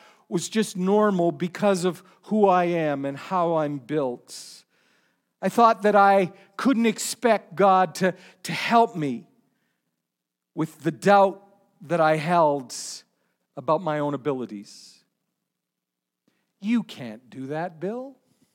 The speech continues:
W-, w-, why would you ever think that that was a possibility for you? This is a flaw in your personality, and, and you will do what you can, but you will always be vulnerable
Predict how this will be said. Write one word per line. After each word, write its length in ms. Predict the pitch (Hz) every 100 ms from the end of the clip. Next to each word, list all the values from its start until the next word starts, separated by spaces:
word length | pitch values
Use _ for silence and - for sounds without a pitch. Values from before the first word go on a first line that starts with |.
| _ _ _ _ _ _ _ _ _ _ - -
W-, 360 | 240 220 233
w-, 180 | 208 233
why 260 | 247 269 311
would 240 | 311 214
you 160 | 277 262
ever 220 | 254 247
think 440 | - 262 226 170
that 160 | 208 190
that 200 | 233 233
was 140 | 196
a 40 | 202
possibility 920 | - 233 208 - 208 160 196 185 185
for 220 | 165 185
you? 480 | 170 180 165 135 - _ _ _ _ _ _ _ _ _ _ _ _ _ _
This 180 | 330 294
is 140 | 254
a 80 | 262
flaw 540 | - 233 269 262 240
in 260 | 226 208 214
your 220 | 233 233
personality, 1200 | 233 - 254 - 214 202 214 214 220 208 - 190
and, 160 | 185 185 - -
and 140 | 220 240
you 100 | 277
will 140 | 294
do 560 | 185 170 254 254 254 240
what 320 | 240 - 220
you 80 | 185
can, 420 | - 233 214 196
but 160 | 214
you 140 | 208 196
will 200 | 202 247
always 480 | - 233 240 233 170
be 200 | 220 196
vulnerable 760 | 190 202 196 196 156 190 196